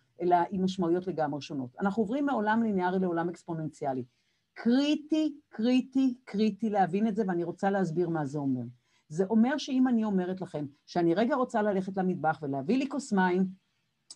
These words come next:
ואתם מבינים, אתם מסתכלים ואתם רואים שהדירה שלי לא מאוד מאוד גדולה, ואני בגובה ממוצע, ואני אומרת לכם שאני צריכה ללכת שלושים צעדים עד המטבח שלי, אז סביר להניח שאתם תגידו, "נו, גובה בין, גובה ממוצע,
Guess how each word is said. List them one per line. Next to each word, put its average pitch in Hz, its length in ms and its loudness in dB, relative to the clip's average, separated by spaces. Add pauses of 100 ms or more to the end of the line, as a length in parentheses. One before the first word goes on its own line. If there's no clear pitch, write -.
(100)
ואתם 160 280 2
מבינים, 175 300 2
אתם 196 160 0
מסתכלים 175 380 0
ואתם 185 200 0
רואים 185 180 -2
שהדירה 180 360 0
שלי 185 240 0
לא 180 100 2
מאוד 226 220 4
מאוד 220 120 2
גדולה, 220 280 2 (300)
ואני 185 180 6
בגובה 190 320 2
ממוצע, 165 440 2 (400)
ואני 220 180 6
אומרת 269 220 2
לכם 311 200 0
שאני 262 200 2
צריכה 240 360 4
ללכת 226 380 0
שלושים 247 400 -2
צעדים 208 360 0
עד 175 100 -2
המטבח 160 340 2
שלי, 269 300 -2 (300)
אז 190 160 0
סביר 240 200 -2
להניח 262 220 2
שאתם 240 240 -2
תגידו, 226 300 2
"נו, 277 300 4
גובה 233 280 4
בין, 190 300 4
גובה 220 300 0
ממוצע, 208 520 2